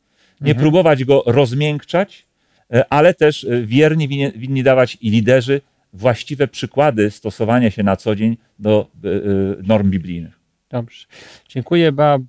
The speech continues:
Speaker 2: bardzo. Musimy kończyć. Nasz czas, e, dobiega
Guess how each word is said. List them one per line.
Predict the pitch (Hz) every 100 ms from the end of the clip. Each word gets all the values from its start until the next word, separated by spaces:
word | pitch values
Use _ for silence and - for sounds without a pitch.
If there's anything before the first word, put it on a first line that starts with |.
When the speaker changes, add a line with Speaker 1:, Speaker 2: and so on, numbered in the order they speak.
| _
Speaker 2:
bardzo. | 147 127 139
Musimy | 131 - 151 127
kończyć. | - 170 156 -
Nasz | 131 -
czas, | 151 127 - 139
e, | 131 123
dobiega | 127 127 135 131